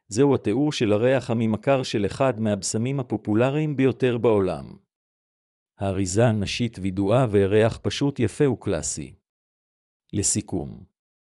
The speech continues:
כדי להריח יוקרתי את לא חייבת בהכרח לקנות בושם של חברה מפוארת, אך בכל זאת החברות היוקרתיות שהזכרנו יודעות לייצר ריח יוקרתי ונשי מתוך שנים של ניסיון.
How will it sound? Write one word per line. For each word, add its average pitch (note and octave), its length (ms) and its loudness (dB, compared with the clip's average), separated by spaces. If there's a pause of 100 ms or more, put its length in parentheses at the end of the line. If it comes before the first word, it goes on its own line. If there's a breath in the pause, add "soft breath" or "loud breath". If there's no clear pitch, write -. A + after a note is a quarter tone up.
(580)
כדי G#2+ 240 0
להריח G2+ 460 2
יוקרתי A2 600 0
את A2+ 120 -4
לא A#2 120 4
חייבת A#2+ 500 0
בהכרח A#2 580 0
לקנות A#2+ 420 -4
בושם A#2+ 360 0
של G2+ 180 -4
חברה A2+ 380 -2
מפוארת, G2+ 720 -2 (380)
אך - 160 -10
בכל C3 340 0
זאת A2 220 0
החברות G2 480 -4
היוקרתיות G#2 880 0
שהזכרנו G#2+ 600 -2
יודעות A2 380 0
לייצר A2+ 380 0
ריח A#2+ 320 2
יוקרתי A2+ 600 -2
ונשי A2+ 400 -4
מתוך A#2+ 360 -2
שנים G#2 360 -2
של - 140 -6
ניסיון. F#2 760 -6